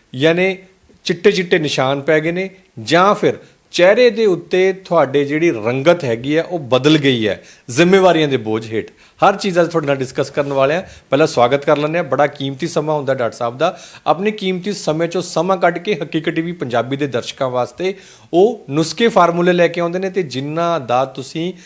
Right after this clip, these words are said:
ਬੜੀ, ਅਸੀਂ ਕਹਿ ਲਈਏ ਕਿ ਬੇਸਬਰੀ ਨਾਲ ਇੰਤਜ਼ਾਰ ਵੀ ਕਰਦੇ ਹੋ ਔਰ ਉਹਨਾਂ ਦਾ ਫਾਇਦਾ ਵੀ ਲੈਂਦੇ ਹੋ।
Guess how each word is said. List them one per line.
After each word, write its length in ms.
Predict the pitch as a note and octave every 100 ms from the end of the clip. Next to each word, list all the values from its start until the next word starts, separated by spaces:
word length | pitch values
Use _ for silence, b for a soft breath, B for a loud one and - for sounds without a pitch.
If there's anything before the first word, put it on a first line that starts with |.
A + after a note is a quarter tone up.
| B _
ਬੜੀ, 320 | B2 F3+ F#3+ A2+ B B
ਅਸੀਂ 160 | C#3 D#3+
ਕਹਿ 140 | D#3+
ਲਈਏ 200 | E3 F3
ਕਿ 220 | E3+ F#3+ F3
ਬੇਸਬਰੀ 540 | A#2 D3+ D3+ E3 D#3+
ਨਾਲ 200 | E3+ E3
ਇੰਤਜ਼ਾਰ 440 | C#3+ C#3 B2 C3
ਵੀ 100 | D3+
ਕਰਦੇ 340 | E3+ F3 E3 F#3+
ਹੋ 60 |
ਔਰ 80 | F#3+
ਉਹਨਾਂ 160 | F#3+ G#3
ਦਾ 100 | B3
ਫਾਇਦਾ 320 | A#3 A3 G#3
ਵੀ 120 | E3+
ਲੈਂਦੇ 220 | C3 G2
ਹੋ। 60 | F#2